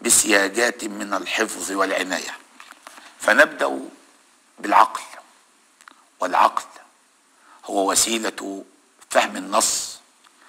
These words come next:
وقضيتنا الكبرى هي مع من لا يعملون عقولهم في فهم صحيح الشرع.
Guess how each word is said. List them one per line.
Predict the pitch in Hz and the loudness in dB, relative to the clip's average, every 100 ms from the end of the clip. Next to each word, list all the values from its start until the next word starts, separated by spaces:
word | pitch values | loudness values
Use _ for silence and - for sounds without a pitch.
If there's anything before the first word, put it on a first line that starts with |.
| - - - | -20 -20 -10
وقضيتنا | - 117 107 101 123 127 127 113 | -4 4 4 6 0 0 -4 -4
الكبرى | - 147 117 123 123 123 - - _ _ _ - - | -4 -6 6 6 8 4 -6 -20 _ _ _ -20 -14
هي | 104 101 | 0 2
مع | 107 120 117 | 6 6 6
من | 110 123 123 113 | 2 -4 -4 -2
لا | 113 | 0
يعملون | 113 107 98 104 104 123 117 | 0 -2 -6 -8 -8 -8 4
عقولهم | 101 104 - - 127 127 110 127 123 131 - _ _ - - | 6 6 2 -4 -2 2 0 0 -6 -14 -20 _ _ -20 -8
في | 107 - | -6 0
فهم | 139 123 104 | 4 2 2
صحيح | 101 - 104 110 | 0 0 -2 -6
الشرع. | - - - - - - | -4 0 0 -2 -8 -20